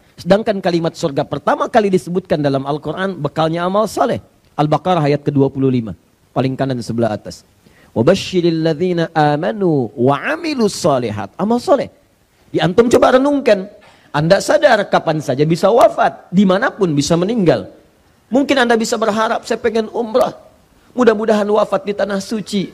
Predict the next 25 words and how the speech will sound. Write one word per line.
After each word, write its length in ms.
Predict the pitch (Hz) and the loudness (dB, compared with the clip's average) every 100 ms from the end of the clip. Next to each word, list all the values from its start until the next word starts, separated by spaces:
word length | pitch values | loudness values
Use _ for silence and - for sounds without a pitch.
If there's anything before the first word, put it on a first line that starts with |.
| _ | _
Di 80 | - | -2
tanah 300 | 180 220 208 | 2 2 0
suci 240 | 220 214 202 | -6 -8 -4
masih 240 | 196 196 | -4 -2
hidup, 320 | 196 190 180 | -2 2 2
di 80 | 151 | 2
tanah 240 | 139 131 131 | -2 -6 -4
kusir 320 | 226 - 190 | -4 4 6
dia 160 | 151 | 6
meninggal." 400 | 131 123 107 85 - - - - - - - - | 4 0 -4 -6 -8 -20 -20 -20 -18 -16 -12 -4
Bisa 160 | 139 170 | 0 0
terjadi. 400 | 190 202 254 170 - - - - - - - - - - _ | 0 2 4 2 0 -20 -20 -20 -20 -20 -20 -20 -20 -20 _
Ya, 140 | - - | -6 -2
kita 240 | 254 277 | 2 2
tidak 240 | 285 240 233 | 4 4 4
bisa 160 | 240 | 0
memilih. 480 | 240 247 269 240 170 - - | 0 0 2 2 2 -2 -6
Tapi 240 | - 277 294 | -2 0 0
persoalannya, 960 | 233 - 175 156 120 80 104 226 - | -2 0 2 2 -2 -4 -2 -2 -4
kita 240 | - 247 302 | -4 2 2
bisa 680 | 294 185 220 262 - 208 - | 2 -2 0 -4 0 0 0
kemudian 400 | 160 156 156 185 | 0 2 4 4
menjaga 480 | 147 147 139 127 123 | 2 0 0 0 -2
diri 320 | 98 87 - | -4 -4 -4
saat 400 | - 226 196 - | -4 -4 -4 -4